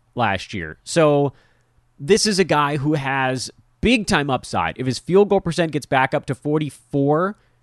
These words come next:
instead of forty or forty-one, he leaps two rounds with just field goal percent. Even if his usage takes a tiny hit this year, which it very well could.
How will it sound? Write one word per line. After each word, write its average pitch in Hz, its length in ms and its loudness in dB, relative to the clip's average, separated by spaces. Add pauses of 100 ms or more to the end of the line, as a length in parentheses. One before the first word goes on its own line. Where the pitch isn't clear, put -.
(120)
instead 139 300 -2
of 123 80 -4
forty 151 400 2
or 139 80 0
forty-one, 147 880 -2 (220)
he 226 120 -2
leaps 285 280 2
two 226 280 0
rounds 151 680 -4 (500)
with 139 180 -4
just - 400 0
field 160 280 0
goal 113 140 -2
percent. 107 360 -8 (1700)
Even 254 240 4
if 220 100 0
his 151 160 0
usage 160 320 -6
takes 117 180 -4
a 101 60 -14
tiny 95 260 -6
hit 98 160 -6
this 90 220 -10
year, 82 100 -12
which 120 160 -4
it 180 100 0
very 214 220 4
well 139 220 2
could. 120 480 -4